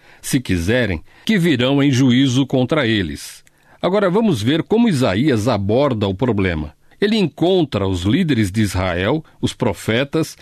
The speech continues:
os sacerdotes e os líderes em um estupor bêbado, no versículo sete. Mas eles também erraram através do vinho,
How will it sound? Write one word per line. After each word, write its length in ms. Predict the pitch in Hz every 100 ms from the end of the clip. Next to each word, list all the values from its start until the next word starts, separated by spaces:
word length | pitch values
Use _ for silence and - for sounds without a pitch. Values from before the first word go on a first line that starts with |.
| - -
os 140 | 135
sacerdotes 920 | 160 151 131 92 90 101 135 - -
e 120 | - 196
os 140 | 123
líderes 600 | 113 151 185 117 104 101
em 140 | 123 120
um 260 | 120 120
estupor 720 | 117 - 143 - - 170 170
bêbado, 640 | 110 98 151 104 92 80 73 - - -
no 160 | 113 127
versículo 500 | 131 - 143 170 165
sete. 580 | - 120 90 - - - _ _ -
Mas 240 | 185 185
eles 240 | 175 214 -
também 380 | 180 127 156 190
erraram 580 | 120 92 143 165 120 101
através 540 | 98 110 95 110 120
do 140 | 139
vinho, 420 | 147 113 120 80